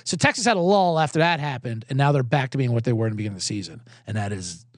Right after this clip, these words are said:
one of the best teams in the country. They, I mean, earlier, they hammered Kansas in that Big Twelve championship game. They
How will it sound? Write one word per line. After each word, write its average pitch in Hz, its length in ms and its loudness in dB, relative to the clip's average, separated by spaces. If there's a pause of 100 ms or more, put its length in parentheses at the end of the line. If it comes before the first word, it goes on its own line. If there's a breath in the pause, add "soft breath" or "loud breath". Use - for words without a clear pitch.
(160)
one 143 220 0
of 123 80 -4
the 117 60 -6
best 98 240 -8
teams 85 180 -10
in 78 80 -16
the - 60 -16
country. - 320 -12 (800 loud breath)
They, 120 120 -2 (500)
I - 40 -4
mean, 117 240 -8
earlier, 135 420 0
they 139 140 -2
hammered 160 680 0
Kansas 90 420 -8
in 110 40 -4
that 87 100 -8
Big 98 140 -8
Twelve 85 200 -6
championship 87 560 -8
game. 82 280 -14 (680 loud breath)
They 147 120 4